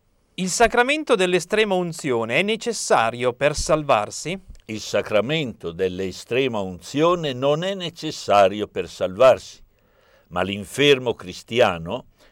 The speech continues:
Speaker 2: deve avere una somma premura di riceverlo per le meravigliose grazie che esso ha congiunte.
Speaker 1: Lezione cinquantunesima del sacramento del matrimonio.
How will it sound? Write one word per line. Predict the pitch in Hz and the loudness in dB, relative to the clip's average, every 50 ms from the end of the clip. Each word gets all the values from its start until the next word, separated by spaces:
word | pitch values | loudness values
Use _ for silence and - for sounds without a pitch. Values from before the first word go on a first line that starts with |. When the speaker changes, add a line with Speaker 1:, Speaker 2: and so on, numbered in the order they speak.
| _ | _
Speaker 2:
deve | - 113 139 180 185 180 180 | -8 -2 0 0 2 4 4
avere | 170 143 139 135 127 110 110 | 4 4 4 2 2 2 2
una | 107 110 107 113 113 | -2 -2 0 -2 -2
somma | - - - 202 208 208 170 135 117 | -2 2 2 2 2 2 0 -4 -4
premura | - - 120 190 151 117 110 117 123 123 120 | -4 -6 -8 -8 -6 -8 -6 -6 -4 -4 -4
di | 104 107 107 | -4 -6 -6
riceverlo | 101 104 95 - - 127 120 104 92 90 98 95 90 113 131 156 - _ _ _ _ - _ | -6 -6 -10 -8 -4 -2 0 0 0 0 -2 -2 -2 -2 -4 -4 -4 _ _ _ _ -20 _
per | - 104 110 117 | 0 0 0 2
le | 123 127 | 2 -2
meravigliose | 127 135 135 135 143 143 139 139 139 139 147 175 190 170 135 - - 139 135 | 0 0 0 4 4 4 4 4 -6 -6 0 2 2 2 2 -2 -6 -8 -4
grazie | 127 147 143 120 95 82 - - - - 135 156 156 - _ _ | 2 4 4 4 2 -2 -10 -20 -20 -16 -16 -16 -16 -18 _ _
che | - 190 185 147 113 101 | -2 2 2 2 2 0
esso | 85 - - - - 95 87 _ | -2 -8 -14 -14 -14 -14 -14 _
ha | - 110 104 | -2 -2 -2
congiunte. | - - 117 110 110 104 95 117 120 113 107 95 - 110 107 104 - _ _ _ _ _ _ _ _ _ _ _ _ _ _ _ _ _ _ _ _ _ _ _ _ _ _ _ _ _ _ _ _ _ _ _ _ _ _ _ _ _ | -2 -4 -8 -6 -6 -6 -6 -6 -6 -6 -8 -10 -8 -8 -8 -8 -8 _ _ _ _ _ _ _ _ _ _ _ _ _ _ _ _ _ _ _ _ _ _ _ _ _ _ _ _ _ _ _ _ _ _ _ _ _ _ _ _ _
Speaker 1:
Lezione | - 156 185 180 - 269 277 269 262 | -4 -4 -4 -2 0 0 2 2 2
cinquantunesima | - - - 220 214 170 - 202 196 185 170 - 190 180 139 117 117 110 104 120 120 120 117 117 117 _ _ _ _ _ _ | 0 -2 -4 -6 -6 0 0 0 0 0 -6 -6 -6 -4 -4 -4 -6 -6 -8 -10 -6 -4 -4 -4 -4 _ _ _ _ _ _
del | _ 123 202 202 196 151 | _ 0 0 0 0 2
sacramento | - - 208 - - 214 196 180 180 180 175 175 165 - 175 165 | 2 2 2 2 2 0 0 2 0 -2 -2 -6 -4 -2 -2 -2
del | 143 147 151 151 147 | 0 0 -2 -2 0
matrimonio. | 143 143 135 - 139 131 123 117 101 101 101 101 101 101 98 | -4 -4 -4 -4 -8 -10 -8 -8 -8 -8 -8 -10 -12 -12 -14